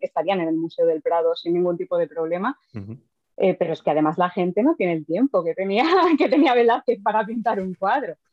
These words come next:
Speaker 1: No tienes la, el, el, te levantas y solo te encuentras con las meninas durante un año, que también tenía que ser muy agotador,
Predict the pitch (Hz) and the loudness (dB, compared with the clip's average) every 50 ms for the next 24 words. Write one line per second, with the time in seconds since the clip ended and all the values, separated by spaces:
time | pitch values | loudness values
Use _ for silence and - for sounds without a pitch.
0 | _ _ _ _ _ _ 202 214 214 196 247 240 254 262 277 247 233 220 220 208 | _ _ _ _ _ _ -2 -2 0 2 0 2 2 2 2 2 2 2 2 0
1 | 208 - 233 240 208 214 - 214 208 208 208 208 - _ _ _ _ _ 226 214 | 0 2 2 0 0 0 -2 0 0 0 0 -2 -4 _ _ _ _ _ -2 0
2 | 220 208 220 233 247 - 240 233 254 220 - 247 233 233 233 - 220 214 - 233 | 0 0 -2 -2 0 0 -2 -2 -2 -6 -2 0 0 0 0 -2 -6 -2 -2 -4
3 | 233 240 226 220 226 _ 226 208 202 202 202 214 190 190 196 214 226 220 208 196 | -2 -2 -4 -6 -6 _ -6 -4 -4 -4 -4 -4 -8 -8 -8 -6 -4 -6 -6 -4
4 | - 196 190 185 185 175 - 180 180 175 180 185 175 - 180 190 269 170 160 196 | -4 -2 -2 -2 -4 -4 -6 -4 -4 -4 -4 -4 -4 2 2 2 2 2 -2 -2
5 | - 185 214 269 285 403 370 294 - - 190 - 185 180 180 170 170 160 147 156 | -4 -2 -2 0 0 0 0 0 -2 -2 -6 -14 -14 -12 -10 -6 -6 -4 -2 -4
6 | 160 - 151 151 180 226 240 208 | -4 -4 -4 -2 0 0 0 0